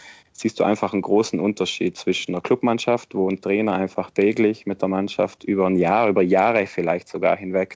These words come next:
an einem Konzept arbeiten kann. Und die Nationalmannschaft, eben wie du sagst, die kommt zwei Wochen davor zusammen, die kommen nach einer langen Saison raus, das sind ganz andere Umstände,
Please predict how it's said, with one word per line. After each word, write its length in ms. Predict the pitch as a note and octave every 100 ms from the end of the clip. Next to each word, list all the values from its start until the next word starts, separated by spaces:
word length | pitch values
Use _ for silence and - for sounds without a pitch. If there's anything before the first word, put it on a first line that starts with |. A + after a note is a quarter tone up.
| -
an 120 | F#2+
einem 140 | F#2
Konzept 500 | - F#2 - - -
arbeiten 480 | - A2 F2+ - F2+
kann. 300 | - F#2 A#2 - - - - -
Und 160 | G2 F#2+
die 40 |
Nationalmannschaft, 920 | G2 F#2+ F#2+ F#2+ G#2+ A2+ - G#2+ -
eben 120 | G2+
wie 80 | G2
du 100 | F#2+
sagst, 500 | - G#2 G#2+ - -
die 40 | -
kommt 300 | - G2 -
zwei 300 | F#2+ G2 G2+
Wochen 280 | G2+ -
davor 360 | F#2+ - G2+ G2
zusammen, 540 | G2 - G#2 A#2 A2 - - - _ -
die 80 | F2+
kommen 320 | G#2+ G#2 G2+
nach 220 | G2 -
einer 100 | G2
langen 320 | G2 G2+ G2+
Saison 480 | - F#2 - B2 B2
raus, 360 | G#2 A2 A2+ -
das 180 | G2+
sind 100 | -
ganz 220 | F#2+ G2 -
andere 320 | G#2 G2+ G2+
Umstände, 640 | B2 - F#2+ G2+ A2+